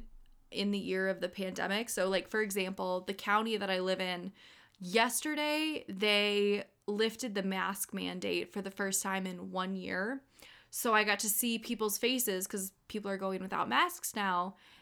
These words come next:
And it's just, like, such a strange experience. Um, 'cause part of me almost can't remember a time before masks. And then the other part of me, like, remembers it so viscerally.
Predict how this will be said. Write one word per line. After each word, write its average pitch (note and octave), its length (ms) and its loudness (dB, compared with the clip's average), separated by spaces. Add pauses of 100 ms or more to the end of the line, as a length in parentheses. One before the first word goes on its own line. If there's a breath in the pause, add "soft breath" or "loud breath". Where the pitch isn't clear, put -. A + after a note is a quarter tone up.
(160 soft breath)
And G3 600 2 (800)
it's G3+ 220 -2
just, B3 160 0
like, B3 140 -2
such G3+ 240 0
a G#3 60 -2
strange F#3 400 0
experience. G3 920 2
Um, G3+ 440 4
'cause A#3 160 -4
part A3 280 0
of B3 60 0
me C#4+ 140 0
almost A#3 260 0
can't - 220 -2
remember G3+ 400 -2
a G3 60 -2
time F#3+ 340 -4
before F#3+ 380 -2
masks. D4 540 0
And G#3+ 180 0
then G3 140 -2
the F#3 140 -4
other F#3+ 240 0
part G3 220 -2
of G3+ 80 -4
me, G3+ 140 -2
like, F#3+ 180 -4
remembers F#3+ 520 -4
it G#3+ 160 -6
so F#3 140 -2
viscerally. B3+ 800 -2